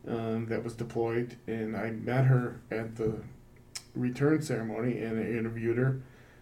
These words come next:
And, uh, she used to work at Hannaford, and I'd see her there, and we'd chat. And then her kids played soccer with,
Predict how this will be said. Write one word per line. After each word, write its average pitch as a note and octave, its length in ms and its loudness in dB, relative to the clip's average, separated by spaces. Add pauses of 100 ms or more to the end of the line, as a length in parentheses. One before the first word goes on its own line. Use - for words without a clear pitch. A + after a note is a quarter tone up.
(160)
And, A2 640 0
uh, A2 360 0
she C3 180 -4
used B2+ 320 4
to B2 60 0
work A#2+ 200 -2
at G2 80 -6
Hannaford, C3+ 720 4
and A2+ 100 -6
I'd A2+ 200 -6
see B2 100 -2
her A#2 120 2
there, G#2+ 240 0
and G#2+ 200 -2
we'd A2+ 180 -4
chat. A2 300 -2
And A2+ 100 -2
then A#2 200 -2
her A#2 240 -2
kids - 280 -2
played G#2+ 300 -2
soccer A2+ 720 -2
with, G#2+ 180 -4